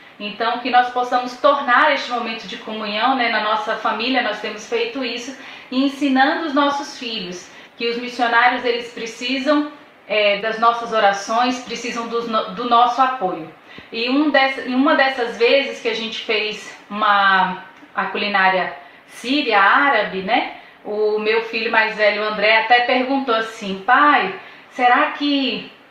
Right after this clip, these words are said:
que em algum lugar eles são perseguidos?" E aí o Samuel pôde relatar um pouco do que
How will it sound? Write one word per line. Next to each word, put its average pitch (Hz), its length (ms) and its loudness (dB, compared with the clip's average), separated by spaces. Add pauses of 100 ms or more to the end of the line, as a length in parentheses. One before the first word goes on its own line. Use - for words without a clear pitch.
(200)
que 247 140 -12
em 247 60 0
algum 240 260 0
lugar 233 400 2
eles 233 160 -4
são 220 160 -6
perseguidos?" 202 1000 -2 (400)
E 220 80 -2
aí 226 240 0
o 254 60 -2
Samuel 247 440 4
pôde 240 260 0
relatar 254 640 4
um - 40 -10
pouco 220 340 -2
do 240 140 -12
que 214 600 -6